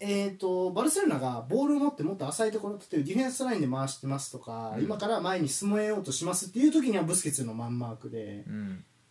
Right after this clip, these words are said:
Speaker 1: そう。だから結構人一倍運動量が、もうボランチ、センターハーフと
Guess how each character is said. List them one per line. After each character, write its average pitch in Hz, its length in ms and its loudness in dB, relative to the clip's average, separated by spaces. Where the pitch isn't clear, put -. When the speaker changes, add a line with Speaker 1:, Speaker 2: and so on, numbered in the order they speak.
Speaker 1:
そ 117 420 -4
う。 - 20 -12
だ 226 100 2
か 226 80 0
ら 208 80 0
結 311 180 6
構 - 120 0
人 - 140 -2
一 226 180 0
倍 233 100 6
運 233 160 4
動 214 160 4
量 127 140 2
が、 107 220 -8
も 165 140 2
う 156 40 4
ボ 180 140 2
ラ 262 120 4
ン 262 120 2
チ、 247 220 -4
セ 254 140 2
ン 269 100 2
タ 277 100 0
ー 277 100 4
ハ 254 200 4
ー 190 40 -4
フ 156 80 0
と 147 460 4